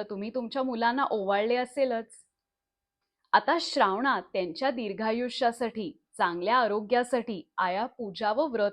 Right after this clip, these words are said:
करतात. याबद्दल थोडी खोलात बोलूया. जिवती देवीची प्रतिमा.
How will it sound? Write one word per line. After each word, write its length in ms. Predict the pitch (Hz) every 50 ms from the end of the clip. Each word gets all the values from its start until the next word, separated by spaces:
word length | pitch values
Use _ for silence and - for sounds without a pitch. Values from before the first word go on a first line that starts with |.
| - _
करतात. 400 | - 202 180 180 - 185 165 147 - _ _ _ _ _ _ - - - _ -
याबद्दल 600 | 170 175 185 196 202 208 294 269 214 240 247 269 285 -
थोडी 260 | - 254 226 220 262 320
खोलात 440 | 311 294 - 240 220 214 208 220
बोलूया. 500 | 208 190 196 202 196 185 180 170 160 151 - - _ _ _ _ _ _ _ _ _ _ _ _ _ _ - 175
जिवती 440 | 170 208 220 208 190 185 - 277 302
देवीची 460 | 247 330 311 294 330 311 - - 381
प्रतिमा. 540 | 381 - 320 254 247 - 226 196 196 175